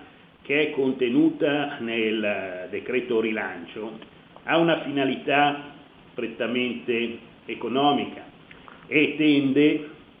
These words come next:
nelle intenzioni, a dare un impulso al settore edilizio,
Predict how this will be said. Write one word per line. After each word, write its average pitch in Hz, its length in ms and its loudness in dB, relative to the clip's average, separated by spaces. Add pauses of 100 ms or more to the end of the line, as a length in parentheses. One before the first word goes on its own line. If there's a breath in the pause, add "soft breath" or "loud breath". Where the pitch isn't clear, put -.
(120)
nelle 107 320 -6
intenzioni, 120 1000 -2 (400 loud breath)
a 131 120 -2
dare 160 260 4
un 143 140 4
impulso 139 640 2
al 135 120 0
settore 131 400 4
edilizio, 123 920 -2